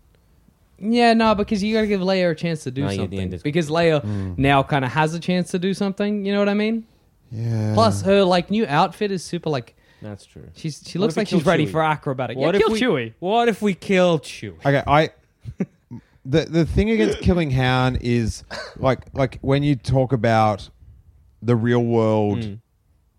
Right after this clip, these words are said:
Speaker 3: in, you know, Disney investment in the film to, like, you know, to, to, like, that is a, a big risk.
Speaker 1: Oh,
Speaker 2: Mm.
Speaker 1: for sure.
Speaker 3: Like, you know, financially. I, I think Chewie's pretty safe for this reason,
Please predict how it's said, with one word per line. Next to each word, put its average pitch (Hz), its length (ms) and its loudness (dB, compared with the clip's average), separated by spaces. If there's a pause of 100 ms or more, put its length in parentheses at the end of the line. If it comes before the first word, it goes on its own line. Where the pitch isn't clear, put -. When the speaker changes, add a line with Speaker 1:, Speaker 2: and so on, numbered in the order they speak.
(340)
Speaker 3:
in, 107 300 -4
you 110 140 -4
know, 98 80 -2 (160)
Disney 87 500 -4 (220)
investment 101 720 0
in 98 140 -4
the 90 80 -4
film 95 680 -2 (400)
to, 110 140 4
like, 95 560 4 (720)
you 113 100 -2
know, 98 140 0
to, 98 100 -2 (220)
to, 120 160 -4
like, 110 240 2
that 113 160 4
is 104 160 2
a, 101 120 2 (220)
a 107 80 0
big 95 460 -2
risk. 95 720 -4
Speaker 1:
Oh, 165 160 2
Speaker 2:
Mm. 110 120 -4
Speaker 1:
for 95 60 -8
sure. 104 320 -8
Speaker 3:
Like, 101 460 4
you 104 100 2
know, 98 220 0
financially. 95 760 -2 (380)
I, 117 300 2
I 123 40 4
think 156 300 0
Chewie's 160 500 4
pretty 120 300 0
safe 131 640 0 (680)
for - 280 0
this 123 300 0
reason, 110 680 0